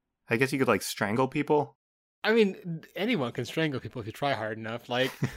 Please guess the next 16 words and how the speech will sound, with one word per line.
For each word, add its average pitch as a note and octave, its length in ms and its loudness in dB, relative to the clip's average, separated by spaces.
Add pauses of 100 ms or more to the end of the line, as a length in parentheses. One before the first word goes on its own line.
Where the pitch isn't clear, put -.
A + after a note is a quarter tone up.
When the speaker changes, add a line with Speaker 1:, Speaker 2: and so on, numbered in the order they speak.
(420)
Speaker 2:
<laughs> - 720 -20
technically, A#3+ 320 4
Speaker 1:
Yeah, A#2 80 6
but D3+ 80 4
you C#3+ 60 4
Speaker 2:
yes. C3 160 6
Speaker 1:
can B2 40 2
strangle A#2+ 220 2
people G#2+ 480 2
from G2 280 -2
a A2 60 -6
long, G2+ 460 0
from A2+ 200 -4
a G#2+ 60 -2
far A2 240 2
distance. - 560 -10